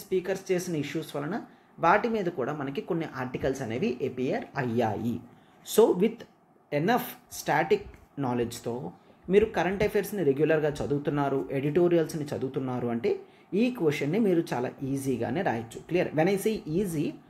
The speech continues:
ఒక ప్రాపర్ ప్రిపేర్డ్ పర్సన్, క్లియర్, అన్‌ప్రిపేర్డ్‌గా వెళ్తే ఎంత ఈజీ క్వశ్చన్ అయినా టఫ్గా అనిపిస్తుంది. ఒక ప్రాపర్ ప్రిపేర్డ్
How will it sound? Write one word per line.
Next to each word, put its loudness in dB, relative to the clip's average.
ఒక 2
ప్రాపర్ 2
ప్రిపేర్డ్ 4
పర్సన్, -6
క్లియర్, -4
అన్‌ప్రిపేర్డ్‌గా 4
వెళ్తే 0
ఎంత -4
ఈజీ 2
క్వశ్చన్ -4
అయినా -2
టఫ్గా -4
అనిపిస్తుంది. -2
ఒక -2
ప్రాపర్ 2
ప్రిపేర్డ్ 6